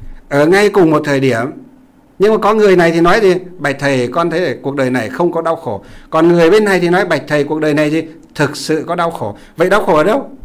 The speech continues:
Bảo cái hình tướng của cái cô bé bên này hay cậu bé bên này thì phải con lôi cái tướng gì?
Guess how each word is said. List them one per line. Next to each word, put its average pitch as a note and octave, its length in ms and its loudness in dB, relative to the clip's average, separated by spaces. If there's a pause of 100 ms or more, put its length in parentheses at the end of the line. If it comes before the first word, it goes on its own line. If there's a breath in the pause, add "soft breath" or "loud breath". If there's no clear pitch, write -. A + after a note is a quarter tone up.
(1500)
Bảo D3 180 2
cái F#3+ 120 -2
hình F#3 260 4
tướng G3+ 240 4
của E3+ 320 2
cái G3+ 100 -4
cô G#3 140 0
bé G3 180 2
bên G#3+ 140 0
này F3 180 2
hay D#3+ 140 -4
cậu E3+ 120 -2
bé E3+ 180 0
bên G#3+ 80 0
này F3+ 140 0
thì D3+ 120 -2 (340 loud breath)
phải E3 140 0
con G3 200 2
lôi G#3+ 200 4
cái G3+ 120 0
tướng G3+ 260 2
gì? A#3 60 0